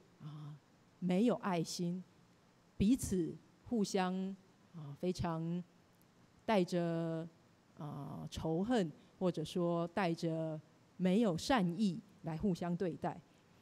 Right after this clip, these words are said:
那并且呢，他们也将自己的儿女献给偶像。以现在的话来讲，就是献给世界。我们的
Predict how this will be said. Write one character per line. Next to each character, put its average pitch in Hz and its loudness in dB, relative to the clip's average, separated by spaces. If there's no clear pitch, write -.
那 180 -4
并 226 4
且 175 0
呢， 180 0
他 208 -2
们 180 4
也 180 2
将 269 0
自 339 2
己 196 0
的 165 0
儿 196 0
女 190 2
献 196 2
给 156 -2
偶 - -6
像。 165 -4
以 185 -2
现 220 4
在 214 2
的 170 0
话 180 0
来 165 0
讲， 165 -6
就 180 -4
是 165 -4
献 190 2
给 151 -2
世 165 0
界。 160 -4
我 175 -4
们 175 2
的 165 -2